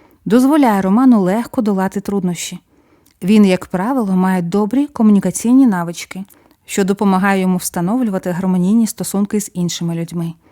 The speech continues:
Роман — це людина, яка завжди прагне до нових знань і вражень. І це робить його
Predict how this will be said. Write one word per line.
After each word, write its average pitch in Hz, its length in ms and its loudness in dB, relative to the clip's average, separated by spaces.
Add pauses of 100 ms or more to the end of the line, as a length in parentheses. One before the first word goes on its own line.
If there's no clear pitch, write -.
(640)
Роман — 196 460 4
це 190 240 0
людина, 202 440 4
яка 185 280 -2
завжди 180 600 -2 (340)
прагне 220 480 2
до 175 160 -2
нових 175 340 0
знань 196 320 0
і 185 80 -6
вражень. 160 480 -6 (380)
І 160 100 -8
це 180 280 -2
робить 220 340 2
його 165 200 -4